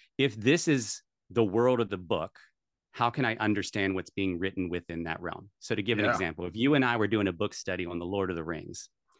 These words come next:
Speaker 2: Huh.
Speaker 1: it wouldn't make much sense for me to go, "Well, you know, none of this stuff makes sense because wizards aren't real. So this Gandalf guy doesn't, can't, this doesn't make
Speaker 2: Yeah.
Speaker 1: any sense," right?
Speaker 2: No.
Speaker 1: Or, or if Gandalf was good,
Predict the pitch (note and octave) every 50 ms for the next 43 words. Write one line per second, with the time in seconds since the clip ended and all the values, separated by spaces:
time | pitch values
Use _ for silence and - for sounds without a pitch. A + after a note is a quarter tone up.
0 | _ - - G2+ F2 E2 - B2+ B2 C#3+ E3+ F#3 F#3 E3 D3+ D3 - B2+ A#2 G2
1 | - - - A#2 A2+ G#2+ - - G#2+ G2 G2 G2 G2+ G2 - G2+ E2+ D#2+ F#2 F#2
2 | F2 F2 E2+ D#2 - _ _ _ _ _ _ _ _ _ _ _ _ _ _ _
3 | _ - A#2+ A#2 A2+ A2 G#2+ A2+ - B2 A2+ G#2 F#2+ F#2+ F#2+ F#2 F#2+ G#2 A2+ B2+
4 | C3+ C3 B2+ G#2+ A2 G#2 - - - A2+ G2 F#2 G2+ F#2+ F#2 F2+ - - - B2+
5 | A#2 G#2 F#2 - - - - _ _ _ - A2+ A2+ - A2 G2+ F#2+ F#2 F2 -
6 | - - _ _ _ _ - F#2+ A2 B2 A#2 A2+ A2+ F#2 F2 A2 G2+ F2+ F2+ -
7 | F#2+ G#2+ G#2 F#2 E2+ - - - _ - - - A2+ G2 G2 G#2 A2+ - - A2+
8 | G#2+ A2 A#2 A2+ A2 G2 - - G2+ F2+ F2+ F2 G2+ G2 F2+ F2+ F2+ F2 - _
9 | _ _ _ _ _ _ - - A2+ G#2+ G2 G2 G2+ G2 - G#2 A2+ G#2+ - C3+
10 | A2 G#2 G2+ F#2+ - D#3 F3+ D#3+ C3+ - - A2 - - - - _ _ _ _
11 | - A2 A2 A#2 A#2+ A2+ G#2 F#2 - - F3 F3 F#3+ D#3+ C#3 G#2+ F2+ - _ _
12 | _ - C3 C3+ B2 - - G#2 B2 C3+ D3+ D#3+ D#3 D#3 C#3 C3+ B2 - - A#2+
13 | G2 F#2 F#2+ F2+ A2+ E3 F#3 A2 D#2+ - F2 F#2+ - A#2